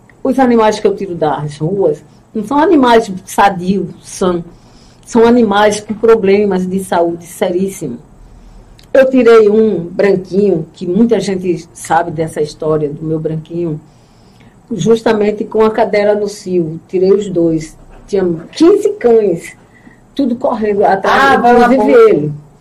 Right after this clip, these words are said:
Speaker 2: Não é Tiago, quando a gente acorda.
Speaker 1: Inclusive ele. Ele com a, já estava, já veio com câncer, né?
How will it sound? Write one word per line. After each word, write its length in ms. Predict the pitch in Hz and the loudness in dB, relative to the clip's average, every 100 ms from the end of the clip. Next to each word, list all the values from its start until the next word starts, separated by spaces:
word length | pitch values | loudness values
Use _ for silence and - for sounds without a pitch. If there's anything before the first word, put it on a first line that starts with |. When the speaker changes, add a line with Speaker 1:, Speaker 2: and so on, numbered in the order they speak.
| _ - | _ -2
Speaker 2:
Não 100 | 208 | 0
é 100 | 220 | 0
Tiago, 340 | 262 233 190 - | 0 0 0 -4
quando 140 | 202 202 | -8 -6
a 40 | |
gente 160 | 208 208 | -4 -4
acorda. 480 | 196 196 180 180 202 | -4 -2 -4 -2 -2
Speaker 1:
Inclusive 640 | 185 220 220 - 247 240 | 0 4 4 4 2 4
ele. 580 | 240 196 185 165 170 160 - _ _ - | 4 6 6 2 0 -2 -8 _ _ -2
Ele 680 | 196 233 254 269 277 269 - - | 4 6 6 4 0 -2 -8 -2
com 140 | 233 | 0
a, 180 | 240 208 | 0 0
já 180 | 226 247 | 0 0
estava, 540 | 226 208 185 170 156 | 0 0 2 2 -2
já 180 | 151 202 | 0 -2
veio 460 | 190 175 151 139 - - _ | 0 0 0 -2 -10 -20 _
com 200 | - 226 | -2 -2
câncer, 440 | 220 160 151 151 156 | -2 -2 -4 -4 -4
né? 180 | 180 | -4